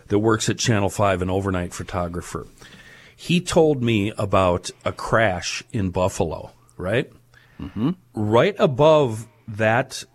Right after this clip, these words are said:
Speaker 1: uh, D M was a previous D M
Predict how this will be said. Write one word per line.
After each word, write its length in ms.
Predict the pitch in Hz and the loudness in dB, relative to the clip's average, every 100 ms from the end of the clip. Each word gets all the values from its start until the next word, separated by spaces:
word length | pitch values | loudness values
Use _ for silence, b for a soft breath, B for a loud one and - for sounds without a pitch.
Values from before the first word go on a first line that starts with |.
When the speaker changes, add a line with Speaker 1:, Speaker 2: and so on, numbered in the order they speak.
| _ _ | _ _
Speaker 1:
uh, 460 | - 104 98 95 98 | -6 -2 0 -2 -4
D 340 | 92 117 117 | -6 -2 2
M 400 | 123 110 90 92 - _ | 2 2 -2 -6 -10 _
was 300 | 113 110 107 | 0 0 2
a 140 | 107 101 | -2 -4
previous 720 | - 220 254 190 107 87 - | -6 -4 -2 0 0 -2 -4
D 340 | 92 98 92 | -4 -2 -2
M 280 | 87 87 | -2 -2